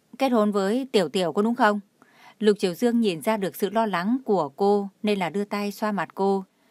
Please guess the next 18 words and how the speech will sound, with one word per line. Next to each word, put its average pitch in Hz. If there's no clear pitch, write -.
Dịu 180
dàng 156
nói, 156
"Ngọc 185
Sở, 151
ba 208
anh 190
không 220
thể 160
nào 160
khống 208
chế 208
cuộc 196
đời 165
của 170
anh 196
được 185
đâu." 190